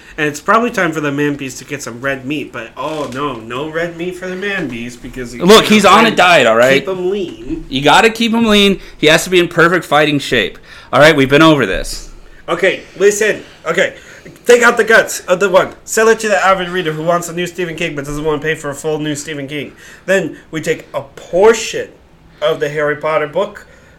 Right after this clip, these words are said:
Speaker 1: put that inside to fill up the book.
Speaker 2: Mm-hmm.
Speaker 1: Then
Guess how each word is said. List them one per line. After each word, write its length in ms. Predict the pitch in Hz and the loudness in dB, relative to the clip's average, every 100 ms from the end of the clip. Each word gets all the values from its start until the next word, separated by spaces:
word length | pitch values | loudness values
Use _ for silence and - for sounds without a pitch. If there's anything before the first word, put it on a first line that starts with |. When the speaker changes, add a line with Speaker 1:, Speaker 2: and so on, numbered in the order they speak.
| _ - | _ -2
Speaker 1:
put 260 | 196 190 | -2 2
that 280 | 185 185 170 | 2 2 2
inside 500 | 180 175 170 180 160 | -4 -6 -2 -2 -2
to 80 | 127 | -6
fill 360 | - 170 160 151 | -10 -4 -2 -2
up 280 | 143 - - _ - _ | -4 -8 -20 _ -20 _
the 100 | 143 | -8
book. 420 | 143 143 - - - - | -4 -6 -6 -18 -20 -2
Speaker 2:
Mm-hmm. 760 | 151 135 170 190 247 - 165 | 2 4 2 0 -8 -16 0
Speaker 1:
Then 480 | 160 220 147 156 | 2 2 0 -4